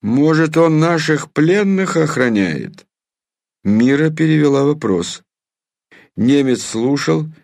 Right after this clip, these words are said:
часто кивая, и разразился длинной тирадой,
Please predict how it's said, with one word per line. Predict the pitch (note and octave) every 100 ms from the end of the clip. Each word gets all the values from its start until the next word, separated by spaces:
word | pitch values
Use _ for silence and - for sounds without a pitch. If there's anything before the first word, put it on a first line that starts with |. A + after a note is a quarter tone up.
| _ _
часто | - C#3 C#3 - C3+
кивая, | B2+ C#3 B2 C#3 C3+ C3 B2+ _ _ _ _ _ _ -
и | C3
разразился | C#3+ C3+ C#3 B2+ D#3+ E3+ D3+ D#3
длинной | B2 C#3+ F3+ E3 D#3+ D#3
тирадой, | - D3 C#3 B2+ A2 F2+ F2 -